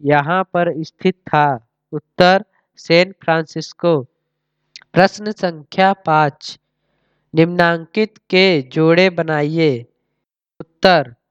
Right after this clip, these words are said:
अभिनव भारत उन्नीस सौ चार, अखिल भारतीय मुस्लिम लीग उन्नीस सौ छह, कांग्रेस का बंटवारा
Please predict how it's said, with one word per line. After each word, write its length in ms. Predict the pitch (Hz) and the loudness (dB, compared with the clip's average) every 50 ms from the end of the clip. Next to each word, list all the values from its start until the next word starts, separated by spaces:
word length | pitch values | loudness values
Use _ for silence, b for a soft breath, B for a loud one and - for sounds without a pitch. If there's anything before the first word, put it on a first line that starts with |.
| _ _ _ - | _ _ _ -6
अभिनव 500 | 160 160 147 - 175 175 190 202 208 202 170 | -4 -4 -2 -4 -4 0 2 2 2 2 2
भारत 560 | 170 175 175 175 185 196 202 208 - _ _ _ 180 | 0 0 0 2 2 2 0 -2 -4 _ _ _ -4
उन्नीस 380 | 175 175 180 190 196 208 - | -4 -4 -2 -2 -2 -2 0
सौ 100 | - 190 | 0 0
चार, 480 | 185 - - 185 175 180 190 196 208 214 _ _ _ _ _ _ _ _ _ - | 0 0 0 2 2 4 2 2 -2 -6 _ _ _ _ _ _ _ _ _ -2
अखिल 360 | 156 151 - - 196 196 196 | -2 -2 0 -2 -2 -2 -2
भारतीय 640 | 170 139 156 170 165 170 160 - - 190 190 190 | -4 -2 0 0 0 0 -2 -4 -4 -2 -2 -2
मुस्लिम 560 | 185 180 170 160 - - 180 180 196 196 196 185 | -2 -4 -8 -10 -10 -6 0 0 0 0 0 0
लीग 320 | 185 185 196 202 208 208 _ _ _ _ _ _ _ _ _ _ _ _ _ _ | 0 2 4 4 2 0 _ _ _ _ _ _ _ _ _ _ _ _ _ _
उन्नीस 380 | - 160 170 175 185 190 185 - | 0 0 2 2 2 0 2 2
सौ 100 | - 190 | 0 0
छह, 440 | 185 - - - 185 175 180 190 202 220 - _ _ _ _ _ _ _ _ _ _ _ | -2 -2 -2 0 2 4 4 4 2 -2 -6 _ _ _ _ _ _ _ _ _ _ _
कांग्रेस 520 | - 160 156 165 165 165 175 185 185 180 - | 0 0 0 -2 -2 -4 -4 -4 -4 -4 -6
का 180 | - 196 190 185 | -4 -2 -2 -2
बंटवारा 640 | 170 180 175 - 165 165 165 165 165 180 185 190 | -2 -6 -6 -4 -2 0 2 2 2 2 2 2